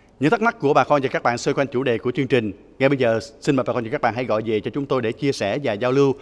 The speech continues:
qua các số không sáu bảy tám năm năm năm hai hai hai, không sáu bảy tám năm năm năm ba ba ba hoặc là không sáu bảy tám năm năm năm bốn bốn bốn.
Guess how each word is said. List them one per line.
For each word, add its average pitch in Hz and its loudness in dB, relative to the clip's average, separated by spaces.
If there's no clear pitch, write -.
qua 135 2
các 147 -4
số 165 2
không 156 2
sáu 170 2
bảy 120 -2
tám 180 4
năm 143 -2
năm 135 -4
năm 127 -2
hai 127 -4
hai 123 -2
hai, 127 0
không 156 0
sáu 180 0
bảy 110 -2
tám 180 2
năm 135 0
năm 123 -4
năm 127 -4
ba 123 0
ba 123 -2
ba 123 0
hoặc 113 -6
là 113 -2
không 160 -8
sáu 175 -6
bảy 117 -8
tám 160 -6
năm 135 -6
năm 131 -10
năm 127 -8
bốn 151 -6
bốn 160 -6
bốn. 175 -2